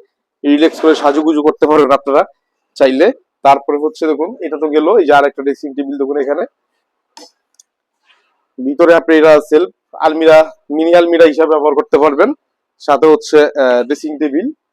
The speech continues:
হ্যাঁ, আর সাথে হচ্ছে এখানে আপনার সাজুগুজু করার জন্য চুড়ি আর বিভিন্ন ধরনের জিনিস রাখতে পারবেন। এখানে যে স্পেসটা দেওয়া আছে, এখানে পুরাই ওপেন করা আছে। সাথে হচ্ছে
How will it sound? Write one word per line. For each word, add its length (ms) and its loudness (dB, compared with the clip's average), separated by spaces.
হ্যাঁ, 220 -2
আর 160 -4
সাথে 340 -6
হচ্ছে 240 -6
এখানে 200 -4
আপনার 240 -4
সাজুগুজু 520 -4
করার 240 2
জন্য 160 -4
চুড়ি 260 -6
আর 80 0
বিভিন্ন 500 -8
ধরনের 240 -2
জিনিস 200 -8
রাখতে 240 -12
পারবেন। 240 -8
এখানে 180 -8
যে 120 -8
স্পেসটা 400 -12
দেওয়া 200 -2
আছে, 160 -8
এখানে 200 -6
পুরাই 220 0
ওপেন 280 -4
করা 220 2
আছে। 220 0
সাথে 320 -4
হচ্ছে 300 -2